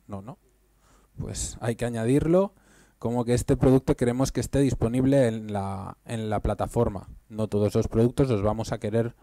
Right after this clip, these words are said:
poner en la plataforma. Podemos tener productos que solo compramos a nuestros proveedores para hacer la venta. Entonces, añadimos esto, guardamos y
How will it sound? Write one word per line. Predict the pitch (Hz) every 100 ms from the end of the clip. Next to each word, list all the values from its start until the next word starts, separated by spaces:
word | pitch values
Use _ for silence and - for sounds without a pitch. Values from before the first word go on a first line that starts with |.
| -
poner | 113 120
en | 123
la | 113
plataforma. | - 104 107 101 - 143 127 90 -
Podemos | 104 104 107 -
tener | 117 117 -
productos | 117 123 - 143 -
que |
solo | 117 110 117
compramos | 110 104 120 131 120 117
a |
nuestros | 110 101 113 -
proveedores | 117 107 107 113 156 101 -
para | 101 98
hacer | 85 113 - _ _ _ _ _ _
la | - 101
venta. | 104 123 107 - - - - - _ _ _ _ _ _ - - - - - -
Entonces, | 113 104 107 104 - -
añadimos | 107 101 110 120 117
esto, | 165 - - 170 175 175 _ - - - - _
guardamos | 98 101 107 123 143 156 170 170 - - - - - - - - - - - _ _ _ _ _ _ _ _ _ -
y | 139 139 151